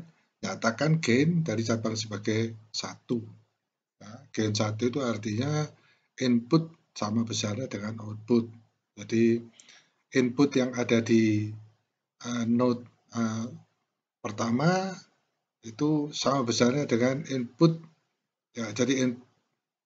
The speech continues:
output dari node pertama adalah sama besar dengan input untuk node yang kedua. Nah, itu contohnya. Ya,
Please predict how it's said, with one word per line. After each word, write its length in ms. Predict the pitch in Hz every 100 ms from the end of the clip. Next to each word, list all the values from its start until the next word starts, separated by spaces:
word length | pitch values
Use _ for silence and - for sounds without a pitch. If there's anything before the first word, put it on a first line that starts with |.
| _ _ _ -
output 400 | 135 - 160 143
dari 320 | 117 120 120 120 143 - 123
node 280 | 131 131 - _
pertama 640 | - 104 117 107 127 175 185 165 - _ _ _ _ -
adalah 320 | 113 120 127
sama 320 | 123 123 127
besar 320 | 110 143 135
dengan 240 | - 117 117
input 600 | 151 143 - 180 170 -
untuk 240 | 123 131
node 240 | 123 123 120
yang 160 | 113
kedua. 320 | 110 113 110 104 - - _ _ _ _ -
Nah, 60 | 98
itu 160 | 120
contohnya. 720 | 107 98 98 104 120 104 110 - _ _ _ -
Ya, 80 | 110